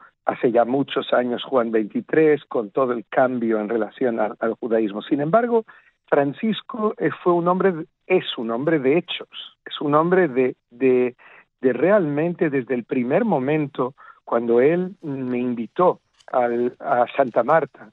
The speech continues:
y, eh, a una conversación privada, y la diferencia es que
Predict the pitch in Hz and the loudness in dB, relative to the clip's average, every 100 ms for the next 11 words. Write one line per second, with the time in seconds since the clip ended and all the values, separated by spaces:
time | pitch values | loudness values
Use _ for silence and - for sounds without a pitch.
0 | _ _ _ _ _ 123 117 113 127 139 | _ _ _ _ _ -4 -2 -4 -4 -2
1 | 135 123 127 160 170 - 127 123 123 - | 0 2 2 2 2 2 0 -2 -4 -4
2 | 147 131 120 143 120 120 156 147 135 131 | -4 -2 2 2 2 -4 -4 -2 -2 -2
3 | - 147 151 - 131 131 - 143 | -2 -2 -2 0 0 0 -2 -2